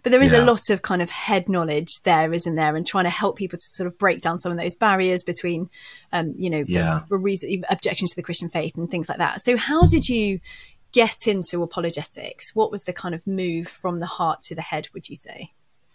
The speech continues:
Speaker 2: Okay, so Ruth, when I got saved, when I gave my life to Jesus, I just had this deep hunger to learn more, this deep sense of curiosity.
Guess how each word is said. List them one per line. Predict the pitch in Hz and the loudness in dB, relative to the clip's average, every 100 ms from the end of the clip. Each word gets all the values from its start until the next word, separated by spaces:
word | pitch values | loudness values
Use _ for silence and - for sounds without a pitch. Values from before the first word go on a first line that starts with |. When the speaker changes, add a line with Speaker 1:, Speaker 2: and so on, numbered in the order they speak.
| _ | _
Speaker 2:
Okay, | - 113 101 73 | -6 -4 -6 -2
so | - 95 | -2 -2
Ruth, | 104 139 110 - _ | -4 -4 -4 -10 _
when | 101 113 110 | -6 -4 -4
I | 120 143 | -4 0
got | 147 - | 2 2
saved, | - - 123 104 57 71 143 - - - _ _ | 2 0 0 -2 -4 -6 -8 -10 -16 -16 _ _
when | 98 | -4
I | |
gave | 92 113 120 117 | -2 0 0 -2
my | 107 | -4
life | 95 92 - | -2 -2 -4
to | 80 | -10
Jesus, | - 98 92 - - - _ _ _ _ _ - | -6 -4 -6 -6 -8 -10 _ _ _ _ _ -2
I | 110 | 0
just | 139 | 2
had | - 147 | 2 4
this | 123 95 - - _ _ _ _ _ _ _ _ - | 4 2 -2 -8 _ _ _ _ _ _ _ _ 6
deep | 131 143 - | 8 8 6
hunger | - - 101 107 87 71 - _ _ _ _ | -2 0 2 2 4 2 0 _ _ _ _
to | - 113 | 0 2
learn | 90 95 92 | 4 4 4
more, | 80 80 73 - - _ _ _ | 0 0 0 -2 -6 _ _ _
this | 101 104 | -4 -2
deep | 101 95 123 - | -2 0 0 2
sense | - 95 95 | 0 0 -2
of | - - | -6 -12
curiosity. | - 107 90 87 151 - - - 185 | -6 -4 -2 0 0 0 -6 -8 -12